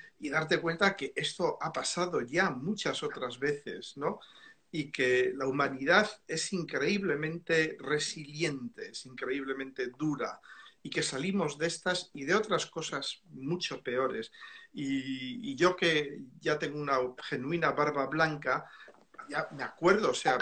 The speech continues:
con ochenta y un años ya me acuerdo de crisis como esta, o mucho peores que hemos vivido en el pasado, ¿no? Y bueno, y aquí estamos. Es decir, que no hay que, mm, te-, no hay que, no, no hay que entrar en pánico. Esto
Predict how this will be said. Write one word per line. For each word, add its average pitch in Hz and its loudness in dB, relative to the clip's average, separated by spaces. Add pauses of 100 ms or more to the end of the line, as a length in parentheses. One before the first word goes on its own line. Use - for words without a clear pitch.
con - -12 (120)
ochenta 139 -4
y 160 0
un 175 2
años 170 2
ya 147 4
me 165 0
acuerdo 151 0
de 180 0
crisis 170 -4
como 135 2 (100)
esta, 160 0 (420)
o 131 -8
mucho 190 2
peores 156 2
que 165 -6
hemos 170 -2
vivido 156 -8
en 120 -8
el 120 -10
pasado, - -6
¿no? 160 -4
Y 156 -8
bueno, 139 -12
y 110 -18
aquí - -16
estamos. - -10 (460)
Es 135 -4
decir, 165 4
que 143 4
no 165 8
hay 165 6
que, 156 4
mm, 117 -6
te-, - -10
no 131 -16
hay 139 -10
que, 123 0
no, 117 -12
no 123 -10
hay 135 -10
que 151 -2
entrar 143 2
en 123 -4
pánico. 156 0
Esto 135 0